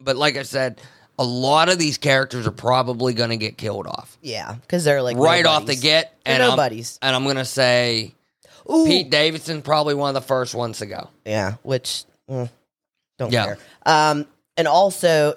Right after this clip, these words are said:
Speaker 2: oh gosh, the guy that plays Merle in, uh, Walking Dead.
Speaker 1: I know.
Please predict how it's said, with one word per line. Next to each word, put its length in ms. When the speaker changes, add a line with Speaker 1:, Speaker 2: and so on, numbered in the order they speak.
Speaker 2:
oh 320
gosh, 380
the 60
guy 380
that 280
plays 360
Merle 580
in, 340
uh, 380
Walking 220
Dead. 260
Speaker 1:
I 160
know. 680